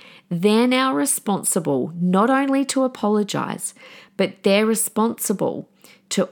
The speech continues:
ask for forgiveness in a step towards restoration. Now teach them how to do that and teach them the kind of reactions that they might get. So go to that person,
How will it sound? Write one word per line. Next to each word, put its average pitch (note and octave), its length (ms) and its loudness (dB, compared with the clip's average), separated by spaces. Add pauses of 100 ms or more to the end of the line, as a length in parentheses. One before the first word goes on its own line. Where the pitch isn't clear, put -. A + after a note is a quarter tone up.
(120)
ask G#3+ 340 2
for A#3+ 80 2
forgiveness E3 840 -2 (180)
in F3+ 140 2
a D#3+ 80 2
step - 520 -2
towards E3 580 0 (100)
restoration. D3 1080 -4 (720)
Now G3+ 280 2
teach C4+ 400 -2
them C#4+ 120 -2
how C4+ 200 2
to C#4+ 100 0
do C4+ 300 0
that - 280 -4 (460)
and B3+ 180 2
teach D4+ 380 -2
them C#4+ 160 -2
the C#4 80 -2
kind C4 280 0
of B3 120 -2
reactions A3+ 580 0
that - 180 0
they G#3 120 2
might G#3 320 2
get. G#3+ 320 0 (480)
So B3+ 440 4 (340)
go B3 200 4
to F#4+ 100 0
that - 240 -2
person, D3+ 540 -4